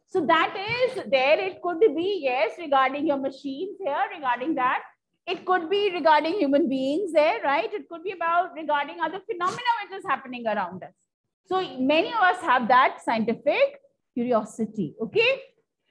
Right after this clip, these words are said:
Now, in the seventh sentence, he got, uh, se-, uh, sorry, in the seventh grade, he got a hint of what real science is when he entered a county science fair and lost.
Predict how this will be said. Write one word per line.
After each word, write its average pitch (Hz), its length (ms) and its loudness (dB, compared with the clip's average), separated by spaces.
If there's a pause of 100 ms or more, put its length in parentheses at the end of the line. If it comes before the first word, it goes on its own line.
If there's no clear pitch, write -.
(100)
Now, 392 300 6 (200)
in 494 80 -4
the 539 220 4
seventh 480 420 2
sentence, 415 420 0
he 415 220 2
got, 320 300 0
uh, 277 60 -2 (240)
se-, 359 180 -8
uh, 240 220 -4 (120)
sorry, 311 220 -2
in 349 100 -12
the 415 160 -14
seventh 330 340 0
grade, 320 360 -4
he 294 320 -2
got 262 260 2 (120)
a - 40 0
hint 277 360 -4
of 285 180 0
what 277 260 0
real 311 220 -8 (140)
science 349 440 0 (140)
is 240 320 2 (840)
when 330 160 4
he 370 160 -4
entered 349 640 -2
a 294 60 2 (100)
county 311 680 0
science 247 440 -4
fair 240 400 -4
and 233 160 0
lost. 185 320 -2